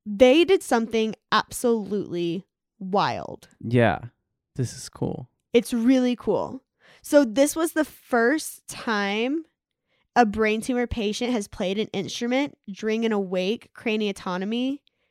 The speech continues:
Speaker 1: at M D Anderson.
Speaker 2: He played an instrument.
Speaker 1: An instrument while his brain was open.
Speaker 2: Crazy.
Speaker 1: On the table.
Speaker 2: Right there,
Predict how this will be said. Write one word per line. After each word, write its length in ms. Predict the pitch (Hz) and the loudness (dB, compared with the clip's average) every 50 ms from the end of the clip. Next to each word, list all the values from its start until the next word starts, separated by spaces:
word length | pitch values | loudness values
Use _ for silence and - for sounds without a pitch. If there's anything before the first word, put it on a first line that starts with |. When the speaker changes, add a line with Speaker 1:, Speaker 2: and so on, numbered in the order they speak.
| _ - | _ -4
Speaker 1:
at 140 | - 226 - - | -4 -4 -2 -2
M 180 | - 214 208 196 | -4 -4 -4 -4
D 180 | 202 196 - | -4 -6 -6
Anderson. 640 | 92 117 82 - - - - - - 50 - - - | -6 -8 -10 -10 -12 -14 -14 -14 -16 -16 -18 -20 -20
Speaker 2:
He 440 | - - - 139 135 135 139 139 139 | -20 -12 -6 -2 0 0 0 0 -2
played 560 | - - - - 131 127 127 127 123 123 - _ _ | -4 -10 -4 -2 0 0 2 0 0 -2 -4 _ _
an 160 | - 131 113 - _ _ _ | -8 -8 -8 -8 _ _ _
instrument. 960 | - 139 143 143 - - - - 143 127 113 98 - - - - - - - _ _ _ _ _ _ _ - | -2 0 0 0 0 -2 -6 -2 -2 0 0 0 -4 -6 -12 -18 -20 -20 -20 _ _ _ _ _ _ _ 0
Speaker 1:
An 100 | 240 240 - - | 0 0 0 0
instrument 640 | - 262 214 - - 262 233 202 147 101 - _ _ _ _ _ - | 0 0 0 0 -2 -2 -2 -2 -4 -6 -8 _ _ _ _ _ 0
while 160 | 220 220 220 | 2 2 4
his 180 | 220 240 240 196 | 4 2 0 2
brain 300 | - 247 233 220 220 214 | 2 2 2 2 0 0
was 120 | 208 196 | -2 -2
open. 420 | 190 165 175 - - 71 - 202 - _ _ _ _ _ - - | -4 -6 -6 -8 -10 -10 -10 -12 -14 _ _ _ _ _ -12 -4
Speaker 2:
Crazy. 560 | - 143 127 120 113 101 92 - - 120 127 _ _ _ _ _ _ - | 2 6 6 6 6 4 0 -6 -10 -12 -14 _ _ _ _ _ _ -4
Speaker 1:
On 160 | - 214 214 214 | -2 0 0 0
the 60 | 196 | -2
table. 460 | - - 160 - - - - 240 - _ _ _ _ _ - | -4 -4 -4 -4 -6 -10 -14 -14 -16 _ _ _ _ _ -4
Speaker 2:
Right 280 | 135 139 143 143 - - | 0 2 2 2 2 0
there, 420 | 131 123 120 113 117 123 131 131 | 0 0 0 0 -2 -4 -6 -10